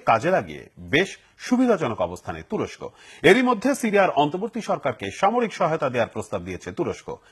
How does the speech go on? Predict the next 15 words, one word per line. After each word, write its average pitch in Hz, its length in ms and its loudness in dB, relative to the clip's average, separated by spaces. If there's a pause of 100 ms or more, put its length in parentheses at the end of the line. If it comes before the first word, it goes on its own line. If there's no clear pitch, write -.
(140)
একই 107 300 0
সাথে 143 240 0 (320)
দামেস্কে 143 440 2 (160)
আবারও 151 300 4
চালু 156 280 -2
হয়েছে 127 320 -4 (320)
তুর্কি 196 260 -4
দূতাবাসের 95 460 -4
কার্যক্রম। 85 480 -4 (120)
প্রশ্ন 104 260 -6
উঠেছে, 131 320 -4 (520)
কোন 214 200 2 (160)
স্বার্থ - 420 -2
হাসিলের 120 540 -4
উদ্দেশ্যে 107 380 -10